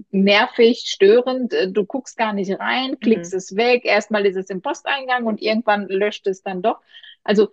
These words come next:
Speaker 1: ich bin ja Mensch von schnellen Entscheidungen und, äh, wenn ich dann sag, das ist jetzt wieder so eine Woche, ja, das ist bei mir dann immer radikal, ähm, dann auch wirklich auf Abmelden klicken und das Ganze,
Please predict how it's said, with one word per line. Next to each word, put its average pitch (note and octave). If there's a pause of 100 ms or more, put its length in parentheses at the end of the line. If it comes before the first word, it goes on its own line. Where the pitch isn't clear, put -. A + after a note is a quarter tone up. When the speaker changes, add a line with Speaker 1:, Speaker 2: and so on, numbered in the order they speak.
(160)
Speaker 1:
ich -
bin A#3+
ja A3
Mensch G3
von F#3
schnellen A3+
Entscheidungen G3+
und, F#3
äh, G3 (100)
wenn G3+
ich A#3+
dann G#3
sag, G#3
das G#3
ist A3
jetzt G3+
wieder G3+
so -
eine F#3+
Woche, A#3 (160)
ja, A#3
das G3+
ist G#3+
bei G#3
mir G3
dann F#3+
immer G3
radikal, G3+ (400)
ähm, G#3
dann G3+
auch G#3
wirklich A#3
auf F#3
Abmelden G#3+
klicken G#3
und F#3+
das F#3+
Ganze, G3+